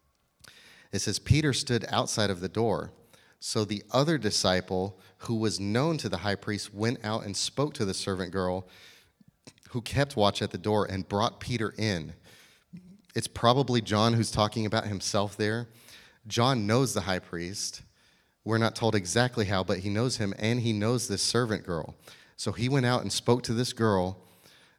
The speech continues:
She's keeping watch at the door, and they let Peter in. So that's how Peter got in.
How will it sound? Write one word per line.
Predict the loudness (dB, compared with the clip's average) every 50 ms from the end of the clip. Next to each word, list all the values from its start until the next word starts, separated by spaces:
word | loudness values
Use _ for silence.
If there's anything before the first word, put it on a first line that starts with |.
| _ -20 -16 -10
She's | -6 -6 -6 -6
keeping | -2 -4 -2 -2 0 2
watch | 2 2 2 0
at | -4 -6
the | -6
door, | -2 0 2 2 2 0
and | -2 -4 -4
they | -4
let | -2 0 -2 -2 -2
Peter | -4 -4 -2 -2 0 -2 -2
in. | -2 -4 -6 -8 -12 -16 -18 -20 _ _ _ _ _ _ _ _ _ _ _ _ _ _
So | -10 -8 0
that's | 2 2 2 4
how | 2 0
Peter | 0 0 -2 0 0 0
got | -2 -2 -2 -2
in. | -2 -2 -4 -6